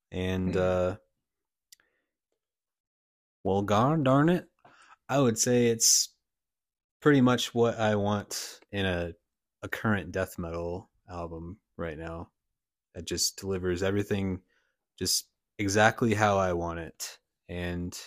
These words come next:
I'm talking about Faceless Burial at the Foothills of Deleration.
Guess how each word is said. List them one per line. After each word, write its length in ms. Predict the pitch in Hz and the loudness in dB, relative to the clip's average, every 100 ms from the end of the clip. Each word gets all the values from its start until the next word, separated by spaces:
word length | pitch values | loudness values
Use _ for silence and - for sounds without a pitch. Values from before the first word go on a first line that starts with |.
| - _ _ - _ _ - - - _ _ _ _ | -20 _ _ -20 _ _ -20 -20 -20 _ _ _ _
I'm 180 | 107 98 | -8 -4
talking 360 | 95 95 92 92 | 0 0 0 -2
about 260 | 87 87 | -2 -4
Faceless 440 | - 113 110 110 - | -2 -2 0 -2 0
Burial 640 | 107 104 104 101 101 - _ _ _ _ _ _ - | 2 2 2 2 -2 -6 _ _ _ _ _ _ -12
at 160 | 101 - | -12 -8
the 80 | 92 | -10
Foothills 800 | - 92 - 95 92 90 - - | -6 -6 -6 -6 -4 -6 -10 -12
of 160 | 87 87 | -12 -10
Deleration. 840 | 90 87 87 87 - - 87 87 | -8 -6 -6 -6 -8 -10 -10 -10